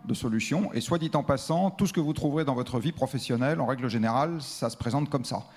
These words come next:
C'est des problèmes mal posés qui admettent plusieurs solutions. Voilà, donc vous avez quelques années d'études pour comprendre comment exploiter à votre profit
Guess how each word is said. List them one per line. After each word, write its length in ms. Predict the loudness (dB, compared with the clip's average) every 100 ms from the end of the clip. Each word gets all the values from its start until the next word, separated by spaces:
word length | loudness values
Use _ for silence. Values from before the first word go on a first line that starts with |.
| -20 -16
C'est 140 | -6 -2
des 100 | 0
problèmes 380 | 0 0 2
mal 200 | 2 0 0
posés 340 | 0 2 -2 -4 -18 -20 -20 _ -14 -8
qui 180 | 0 0
admettent 480 | 2 0 0 -2 -18 0
plusieurs 520 | 4 4 4 2 -2 -6
solutions. 500 | -4 -2 -2 -4 -8 -10 -4
Voilà, 180 | -2 0
donc 160 | 0 0
vous 180 | 2 4
avez 500 | 4 4 2 2 -4 -14 -2
quelques 320 | 0 2 2
années 160 | 2 2
d'études 480 | 2 2 2 2 -2 -6 -20 -20 -20 -20 _
pour 180 | -2 0
comprendre 640 | 0 0 2 2 2 2
comment 300 | 0 2 2
exploiter 520 | 0 0 0 2 2
à 40 | 2
votre 180 | 0
profit 680 | 0 0 0 2 2 2 0